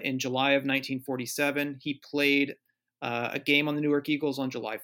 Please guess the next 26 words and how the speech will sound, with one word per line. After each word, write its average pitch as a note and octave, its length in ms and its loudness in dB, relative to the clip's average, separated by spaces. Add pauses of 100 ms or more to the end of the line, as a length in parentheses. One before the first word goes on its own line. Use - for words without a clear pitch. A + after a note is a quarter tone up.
fourth, D#3 420 0
boarded D#3 480 2
a D3+ 80 2
train D3 400 0
that A2+ 160 -4
same D#3+ 420 -2
day, C3 420 2 (500)
went D3 240 -2
to D3 100 0
Chicago D3+ 540 0
to D3 100 0
join C#3+ 240 0
with C3+ 100 -2
the C3 120 2
Indians, B2+ 460 0
is C#3+ 160 -6
when, B2+ 160 -4 (100)
and C#3+ 160 -2
was C3+ 120 -2
in B2+ 240 -2 (180)
an C#3 80 -4
Indians D3 440 0
uniform C3+ 360 -2
the A#2 100 -6
next A#2+ 380 -8
night. G#2+ 420 -10